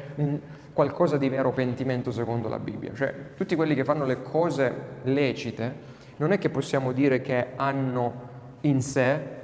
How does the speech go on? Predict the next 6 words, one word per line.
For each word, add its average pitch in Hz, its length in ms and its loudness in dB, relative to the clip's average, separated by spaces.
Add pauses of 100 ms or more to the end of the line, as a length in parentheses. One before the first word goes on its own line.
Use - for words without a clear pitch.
questo 123 460 0
tipo 123 280 -2
di 117 100 -2
pentimento 113 500 -2
biblico, 110 460 -2
perché 170 680 2